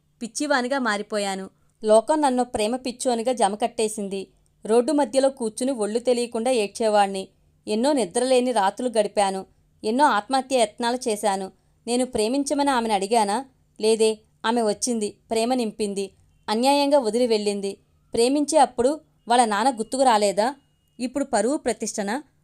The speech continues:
ఆమెను ఎంత మర్చిపోవాలని ప్రయత్నిస్తున్నా కావట్లేదు. ఆమె నా ప్రేమను తప్పుగా అర్థం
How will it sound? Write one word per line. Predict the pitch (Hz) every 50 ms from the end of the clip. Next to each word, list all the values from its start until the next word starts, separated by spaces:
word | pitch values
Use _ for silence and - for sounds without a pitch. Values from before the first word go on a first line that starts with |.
| _ _ -
ఆమెను | 226 240 254 254
ఎంత | 240 226 214 214 -
మర్చిపోవాలని | 233 226 214 202 - - 247 - 277 269 269 269 269
ప్రయత్నిస్తున్నా | 262 - 226 208 208 208 - 240 233 214 - - 226 226 247 262
కావట్లేదు. | 254 233 202 208 214 214 - 202 196 196 185 190 190 - _ _ _ _ _ _ _ _ _ - - 240
ఆమె | 240 247 247 247
నా | 240 226
ప్రేమను | 214 - 226 214 220 247 269 294
తప్పుగా | 285 - 226 - - 240 226 277
అర్థం | 269 262 247 233 233